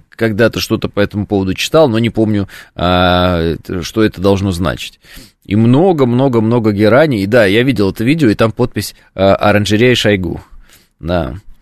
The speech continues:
А, вот, и там, ну, достаточно интересные <laughs> там подписи люди делают в интернете по типу, там, «Какие прекрасные цветы расцвели в, в оранжерее Шойгу,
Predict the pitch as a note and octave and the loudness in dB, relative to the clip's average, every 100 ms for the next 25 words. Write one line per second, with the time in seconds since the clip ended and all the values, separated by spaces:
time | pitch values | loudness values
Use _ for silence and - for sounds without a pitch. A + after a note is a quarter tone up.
0 | _ - - _ - G2+ G#2 G#2 G2 F#2 | _ -20 -20 _ 0 2 4 4 2 0
1 | - F2+ F2 F2+ A#2+ A#2 G2+ - F#2 A2+ | -4 -6 -6 -2 2 2 2 0 0 0
2 | A#2+ F#2 A2+ A#2+ B2 A2 A2+ A2 A#2+ A2+ | -2 -4 -4 0 -2 0 -2 2 2 2
3 | G#2+ F#2+ F#2+ A#2 G2+ - C3 A#2+ - G2 | 0 -2 0 0 0 -2 -4 -4 -2 0
4 | F#2+ F2 F#2 F2+ F2+ - E2 G2 F#2 E2+ | 0 -2 -2 -2 -4 -8 -6 -4 -2 -4
5 | - D2 - D#2 D2 - - - E2+ D#2+ | -8 -10 -10 -10 -10 -12 -20 -10 -8 -6
6 | D#2 - A#2+ G#2+ - A2+ - G2 F2+ F#2 | -6 -4 -2 -2 0 0 0 -4 -6 -8
7 | F2 G#2+ G#2 G2 E2 - F2 F#2 - F#2 | -6 -2 0 0 -2 -6 -6 -6 -4 -2
8 | F2 F#2 E2 E2+ D2+ F#2 F2+ E2+ E2 F#2 | 0 0 0 -4 -2 -2 -2 -2 0 2
9 | F#2 E2+ E2 D#2+ E2 F2+ | 2 0 -2 -4 -2 -4